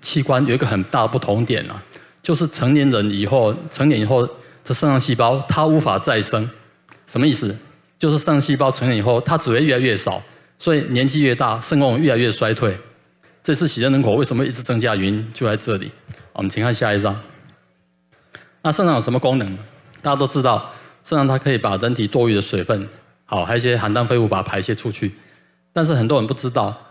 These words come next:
肾脏它本身也是很重要的内分泌器官。好，比方说它可以分泌肾素啊，可以调节我们的血压。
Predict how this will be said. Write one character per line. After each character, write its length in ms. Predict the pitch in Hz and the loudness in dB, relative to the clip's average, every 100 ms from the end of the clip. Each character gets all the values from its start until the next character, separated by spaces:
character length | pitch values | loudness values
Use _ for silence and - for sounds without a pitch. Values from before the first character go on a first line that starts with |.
| - - | -20 -6
肾 160 | 160 | 0
脏 140 | 156 139 | 2 2
它 100 | 143 | 0
本 220 | 107 95 | -2 -2
身 280 | - 123 143 | -2 -2 -4
也 140 | - 110 | -4 -2
是 140 | 165 | -2
很 220 | 104 101 95 | -2 -2 0
重 180 | 123 | 0
要 140 | 127 110 | 2 0
的 60 | 107 | 0
内 180 | 131 | 0
分 160 | 110 120 | 2 0
泌 140 | 117 | 0
器 220 | 104 - 104 | -2 -6 -2
官。 200 | 104 104 - - - - - - | -2 -2 -8 -20 -20 -20 -20 -20
好， 160 | - - - - | -18 -18 -20 -4
比 100 | 117 | -2
方 80 | 127 | 2
说 140 | 151 | 2
它 100 | 151 | 2
可 120 | 143 | 2
以 40 | 113 | 0
分 180 | 139 135 | 0 -2
泌 140 | 131 | -2
肾 280 | - 127 117 | -2 -2 -2
素 240 | - 120 | -4 -4
啊， 100 | 98 - - _ | -6 -10 -20 _
可 120 | 127 | -4
以 40 | 127 | -2
调 200 | 110 120 | -2 0
节 100 | 110 | 0
我 40 | |
们 80 | 95 | 0
的 80 | 92 | -4
血 200 | - 95 | -4 -4
压。 160 | 98 | -4